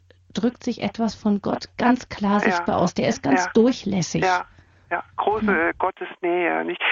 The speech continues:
Speaker 2: Ich sage zum Beispiel zu ihm: „Hilf mir, dass ich Jesus Christus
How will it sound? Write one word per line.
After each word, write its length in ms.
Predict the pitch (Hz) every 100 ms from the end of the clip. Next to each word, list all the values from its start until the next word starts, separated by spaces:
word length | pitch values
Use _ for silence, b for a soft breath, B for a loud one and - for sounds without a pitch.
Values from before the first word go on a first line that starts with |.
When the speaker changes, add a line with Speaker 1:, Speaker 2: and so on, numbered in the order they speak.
| B
Speaker 2:
Ich 140 | - 190
sage 240 | 175 196
zum 160 | - 196
Beispiel 320 | 185 - 185
zu 140 | 202
ihm: 240 | - 180 185
„Hilf 320 | 202 220 233
mir, 160 | 196 180
dass 180 | 175 -
ich 120 | 170
Jesus 320 | 185 185 175
Christus 360 | - 202 190 185